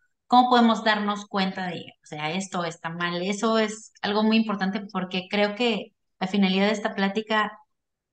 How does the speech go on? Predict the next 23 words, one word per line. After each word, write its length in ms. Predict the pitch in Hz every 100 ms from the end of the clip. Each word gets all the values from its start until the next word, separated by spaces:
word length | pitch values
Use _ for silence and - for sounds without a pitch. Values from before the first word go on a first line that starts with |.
| _ _ _
es, 360 | 202 220 220 -
eh, 120 | 240
abrirnos 480 | 208 196 214 226 262
los 180 | 214 -
ojos 420 | 208 202 294 320
a, 60 | 185 175
a, 360 | 170 170 170
a 40 | 185 -
poder 280 | 196 208 208
ver 160 | 214
lo 160 | 233 233
que 140 | 185
no 380 | 180 196 208 226
estamos 500 | 240 240 208 202 202
viendo. 280 | 190 185 180
O 40 | 175
sea, 200 | 165 175
yo 220 | 226 247
creo 160 | 285 285
que 100 | 226
yo 80 |
estoy 280 | 214 - 180
bien 380 | 190 180 196